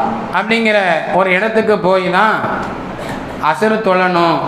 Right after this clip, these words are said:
அப்படின்னு சொல்லி, சொல்லி அனுப்புறாங்க. பனு குறைலாவில் போய் தான் அசருடைய தொழுகையை தொழணும் அப்படின்னு சொல்லி, சொல்லி அனுப்புறாங்க. சஹாபாக்கள் போனாங்க, போய்கிட்டு தான் இருக்கிறாங்க.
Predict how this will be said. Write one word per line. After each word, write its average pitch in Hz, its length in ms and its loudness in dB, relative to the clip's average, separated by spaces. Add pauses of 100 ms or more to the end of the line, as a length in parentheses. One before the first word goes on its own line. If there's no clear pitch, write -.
அப்படின்னு 170 320 0
சொல்லி, 175 180 2
சொல்லி 160 260 2
அனுப்புறாங்க. 139 460 0 (1900)
பனு 185 240 2 (160)
குறைலாவில் 196 600 2
போய் 185 220 4
தான் 208 220 2 (540)
அசருடைய 202 440 0
தொழுகையை 180 360 2 (100)
தொழணும் 170 360 4
அப்படின்னு 165 280 2
சொல்லி, 185 140 2
சொல்லி 165 280 2
அனுப்புறாங்க. 143 420 0 (1300)
சஹாபாக்கள் 196 680 2 (360)
போனாங்க, 151 400 2 (1500)
போய்கிட்டு 247 340 2
தான் 269 220 2
இருக்கிறாங்க. 214 400 0